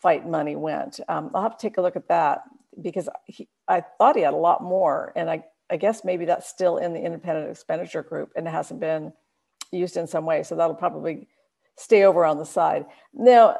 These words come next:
um, there hasn't been a lot of sign of life from the, the Dunleavy campus,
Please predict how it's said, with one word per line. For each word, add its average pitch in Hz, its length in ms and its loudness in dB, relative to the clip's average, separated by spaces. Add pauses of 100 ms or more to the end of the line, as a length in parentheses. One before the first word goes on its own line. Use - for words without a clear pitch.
um, 214 360 4
there 240 180 10
hasn't 208 220 6
been 196 80 6
a 185 40 6
lot 175 160 4
of 170 60 -2
sign 160 220 -2
of 147 80 0
life 147 260 -2
from 147 220 -6
the, 147 180 -6 (400)
the 170 160 -6
Dunleavy 156 480 -2
campus, 151 480 -10